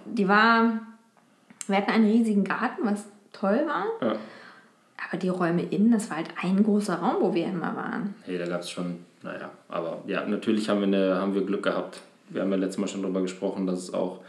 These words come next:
Speaker 2: die Schnitzel-Kita gab oder
Speaker 1: Ja.
Speaker 2: Phasen gab, wo man dachte,
Speaker 1: Ja.
Speaker 2: man landet nirgendwo, man muss nehmen, was man kriegen kann. Von da, daher haben wir sehr, sehr, sehr, sehr, sehr viel Glück gehabt, äh, rundum. Es gibt immer ätzende Sachen. Es gibt aber auch,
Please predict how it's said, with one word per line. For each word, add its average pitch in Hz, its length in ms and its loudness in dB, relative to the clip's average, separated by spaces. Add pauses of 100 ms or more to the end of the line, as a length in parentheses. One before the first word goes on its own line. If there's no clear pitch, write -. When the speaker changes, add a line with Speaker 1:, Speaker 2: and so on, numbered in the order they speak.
(320)
Speaker 2:
die 110 80 0
Schnitzel-Kita 113 680 0
gab 107 300 0
oder 104 300 2
Speaker 1:
Ja. 190 260 4
Speaker 2:
Phasen 208 380 2
gab, 208 200 2
wo - 40 0
man 104 140 2
dachte, 104 160 2
Speaker 1:
Ja. 101 80 2
Speaker 2:
man 101 180 0
landet 104 320 2
nirgendwo, 110 480 2
man 101 120 4
muss 98 120 -4
nehmen, 104 220 0
was 98 140 -6
man 98 100 -2
kriegen 113 240 -2
kann. 104 300 0 (500)
Von 107 160 2
da, 104 300 6 (260)
daher 113 300 4
haben 107 100 4
wir 101 100 6
sehr, 113 260 6
sehr, 110 220 6
sehr, 107 220 4
sehr, 104 220 4
sehr 107 160 2
viel 107 140 0
Glück 107 180 0
gehabt, 131 560 0
äh, 117 80 -2
rundum. 113 720 2 (400)
Es - 100 -20
gibt - 160 -6
immer 110 220 0
ätzende 120 300 -2
Sachen. 123 420 -2 (480)
Es - 100 -20
gibt - 160 -4
aber 104 180 2
auch, 101 200 -2